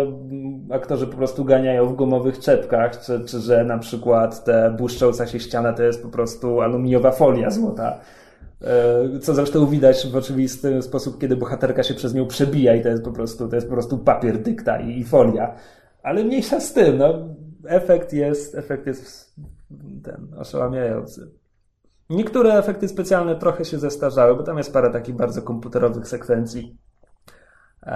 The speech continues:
ale, ale kostiumy, charakteryzacja, czy po prostu kosmici.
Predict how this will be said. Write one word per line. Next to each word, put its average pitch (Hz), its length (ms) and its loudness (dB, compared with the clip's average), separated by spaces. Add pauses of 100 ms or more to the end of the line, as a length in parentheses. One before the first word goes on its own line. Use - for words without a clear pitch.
(340)
ale, 123 440 0
ale 123 200 -2
kostiumy, 120 960 -2
charakteryzacja, 117 1080 -6
czy - 120 -16
po 113 100 -14
prostu 117 840 -8 (600)
kosmici. - 720 -10